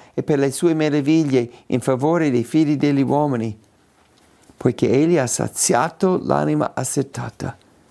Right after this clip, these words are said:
e ha ricolmato di beni l'anima affamata. E mi fermo lì.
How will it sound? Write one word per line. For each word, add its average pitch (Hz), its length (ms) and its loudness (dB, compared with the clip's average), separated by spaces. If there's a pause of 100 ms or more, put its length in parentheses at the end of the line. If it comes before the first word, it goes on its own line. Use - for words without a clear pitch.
(500)
e - 80 0
ha 113 80 4
ricolmato 127 720 0
di 123 140 2
beni 123 520 -2 (300)
l'anima 120 520 0 (200)
affamata. 120 840 -4 (1300)
E 120 60 -6
mi 127 140 2
fermo 123 420 -2
lì. 117 240 0